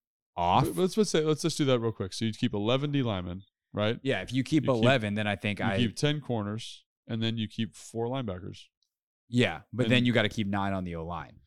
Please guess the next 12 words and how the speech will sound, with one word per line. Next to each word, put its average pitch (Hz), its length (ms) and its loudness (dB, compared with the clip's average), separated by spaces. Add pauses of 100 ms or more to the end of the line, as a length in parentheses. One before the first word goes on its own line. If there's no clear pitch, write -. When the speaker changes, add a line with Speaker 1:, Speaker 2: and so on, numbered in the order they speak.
(260)
Speaker 1:
And 113 100 -4
that's 107 220 2
Speaker 2:
Well, 135 100 0
Speaker 1:
where 156 80 4
it - 40 2
Speaker 2:
that's, - 140 -4
Speaker 1:
gets 156 60 0
Speaker 2:
that's, 160 220 0
Speaker 1:
funky. 147 120 0
Speaker 2:
that's 143 120 -2
twenty-five, 139 600 0
right? 120 260 -2